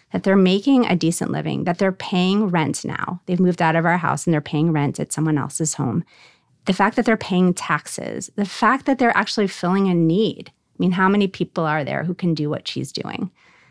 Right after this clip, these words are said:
And then they're running into this issue where their ability to renew their parole status and to renew their employment authorization status is so fraught and complicated and difficult to do.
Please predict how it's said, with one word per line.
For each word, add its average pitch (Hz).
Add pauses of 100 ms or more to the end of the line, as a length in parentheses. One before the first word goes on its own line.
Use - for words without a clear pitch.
(400)
And 196
then 208
they're 202
running 208
into 190
this 165
issue 147 (200)
where 175 (320)
their 190
ability 202
to 190
renew 175
their 180
parole 151
status 208
and 185
to -
renew 170
their 170
employment 170
authorization 165
status 226 (180)
is 190
so 226 (140)
fraught 214
and 175
complicated 202
and 180
difficult 190
to 180
do. 247